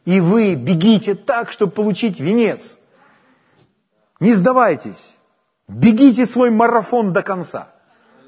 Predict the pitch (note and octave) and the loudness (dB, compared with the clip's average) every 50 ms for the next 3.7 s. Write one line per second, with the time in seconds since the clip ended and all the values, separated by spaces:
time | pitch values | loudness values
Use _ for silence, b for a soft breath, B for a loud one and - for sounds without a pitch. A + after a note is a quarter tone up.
0 | _ _ _ - C#3+ A3+ A3+ - - C4+ C#4+ C4+ B3 G#3+ B3 A#3+ A#3 A#3 G3+ - | _ _ _ -2 2 2 2 2 2 0 0 0 0 0 0 0 0 0 -2 0
1 | A3+ G#3+ G3+ A3 G#3+ G#3 E3+ C#3 - E3 G#3 D4+ E4+ D4 C#4 D#4+ D#4 A3+ - - | 0 0 2 2 2 2 2 0 -4 -2 0 0 0 2 4 2 2 2 2 -2
2 | C4+ B3+ B3+ B3 A#3+ A#3 G3 D3+ C#3 A#2+ A2+ A2+ C#3+ G#3 A#3+ A#3 C4+ A#3+ F3+ - | 0 0 0 0 0 0 -2 -2 -4 -8 -6 -4 -2 -2 0 2 0 0 0 -4
3 | B3 G#3+ - - A3+ A3 G#3 F3 C#3+ B2 A#2 A2 G#2 F#2+ | -8 -8 -8 -4 -2 0 0 0 0 -2 -8 -12 -14 -16